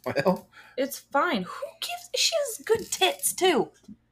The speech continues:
Speaker 2: Look at those.
Speaker 1: Well, that's just poor marketing, though.
Speaker 2: Why is that poor marketing?
Speaker 1: You could have just announced that I ha-, like, I have an OnlyFans, and then people would be like,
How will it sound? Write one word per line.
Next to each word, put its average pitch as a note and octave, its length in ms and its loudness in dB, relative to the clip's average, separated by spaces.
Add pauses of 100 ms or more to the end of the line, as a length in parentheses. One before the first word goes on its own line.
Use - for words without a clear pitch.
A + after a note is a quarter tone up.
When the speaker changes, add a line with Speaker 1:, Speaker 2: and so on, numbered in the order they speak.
(1200)
Speaker 2:
Look E4+ 140 2
at E4 60 6
those. A3 360 8
Speaker 1:
Well, D#3+ 100 10
that's G#3 120 8
just C#3 180 -2
poor A2+ 180 6
marketing, F#2 480 0
though. - 200 -8
Speaker 2:
Why G#3 180 8
is A3+ 100 0
that A3+ 220 -2
poor G3+ 140 2
marketing? F3+ 480 -4 (140)
Speaker 1:
You B2 100 0
could C#3 180 2
have A2 80 -2
just G2 180 -2
announced G2+ 380 0
that - 80 0
I E2+ 100 0
ha-, - 240 -6
like, F#2 240 -4 (100)
I B2 120 6
have G#2+ 260 2
an F2 80 -2
OnlyFans, B2+ 680 -2 (800)
and A2 140 2
then G#2 80 4
people A2 280 0
would F#2 100 2
be G2 100 2
like, E2+ 160 -2